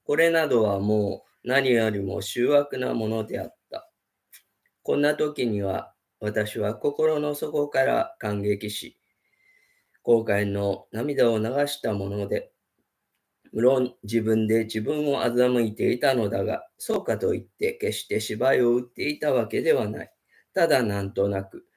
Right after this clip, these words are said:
私の心がそんな醜悪な真似をさせてしまうのだ。このような場合、自然法則を責めることさえできないが、もっともこの時ばかりではなく、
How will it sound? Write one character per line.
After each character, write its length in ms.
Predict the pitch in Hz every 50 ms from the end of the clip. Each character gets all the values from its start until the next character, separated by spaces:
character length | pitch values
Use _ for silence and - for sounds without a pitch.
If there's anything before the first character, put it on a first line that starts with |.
| _ _ _
私 400 | - - - 143 143 - 143 139
の 140 | 135 139 -
心 440 | - 131 127 - 131 127 117 107
が 280 | 104 98 98 85 - -
そ 180 | - - - 95
ん 120 | 101 104
な 140 | 101 101 98
醜 320 | 101 - 147 143 143 147 143
悪 200 | 147 143 - 139
な 160 | 139 135 131
真 200 | 123 120 113 117
似 140 | 120 139 147
を 140 | 143 143 147
さ 220 | - - 123 127
せ 140 | 127 123 123
て 180 | - 123 123 123
し 180 | - - 95 104
ま 200 | 104 101 98 95
う 60 | 95
の 180 | 95 92 85
だ。 180 | - - - - _ _ _ _ - - - _ _ _
こ 120 | _ 147 151
の 140 | 160 160 165
よ 180 | 165 151 135
う 20 | 117
な 120 | 107 104
場 200 | 101 104 101 101
合、 40 | 98 95 95 - - - _ _ _ _ _ -
自 120 | - 95 101
然 280 | 110 107 107 107 104
法 220 | 104 120 107 104 101
則 380 | - - 92 107 - - 98
を 100 | 101 104
責 180 | 104 - 135 139
め 100 | 147 147
る 100 | 143 139
こ 160 | - - 143
と 140 | - - 143
さ 200 | - 147 131 123
え 100 | 127 117
で 160 | 104 113 120 -
き 120 | 160 160
な 160 | 156 139 117
い 120 | 107 101 101
が、 200 | - - - - - _ _ _ _ -
も 120 | 123 135
っ 40 | 139 -
と 80 | - 170
も 260 | 147 113 90 - - _ _ _
こ 100 | - 120
の 140 | 127 127
時 300 | - 135 123 123 120 120
ば 160 | 113 123 143 143
か 140 | - 143
り 120 | 135 123 117
で 120 | 135 147
は 140 | 131 110 107
な 160 | 110 110 113
く、 300 | 113 - 98 - - -